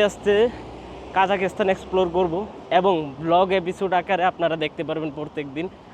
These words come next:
যে কোনো সময় আপলোড করতে পারি। কোনো নিয়ম, রুলস, রেগুলেশন কিছুই নেই। আমি আমার টাইম মোতাবেক বের করে চেষ্টা করি ব্লগগুলো আপলোড দেওয়ার জন্য। তো বন্ধুরা, চলে যাব। চলে যাওয়ার আগে প্রমোশন করে নিই, সেটা হলো যে কেউ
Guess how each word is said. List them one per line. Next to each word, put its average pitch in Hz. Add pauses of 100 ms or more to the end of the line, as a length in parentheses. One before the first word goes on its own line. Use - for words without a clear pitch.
(160)
যে 165
কোনো 170
সময় 170
আপলোড 160
করতে 156
পারি। 151 (240)
কোনো 160 (120)
নিয়ম, 160
রুলস, 156 (100)
রেগুলেশন 160
কিছুই 175
নেই। 185 (1040)
আমি 170
আমার 180 (100)
টাইম 175 (100)
মোতাবেক 175 (100)
বের 160 (100)
করে 196 (760)
চেষ্টা 208
করি 185 (100)
ব্লগগুলো 165
আপলোড 151
দেওয়ার 147
জন্য। 135 (880)
তো 175 (100)
বন্ধুরা, 202 (880)
চলে 208
যাব। 202 (160)
চলে 202
যাওয়ার 185
আগে 165 (800)
প্রমোশন 180
করে 175
নিই, 143
সেটা 165
হলো 175
যে 151 (840)
কেউ 175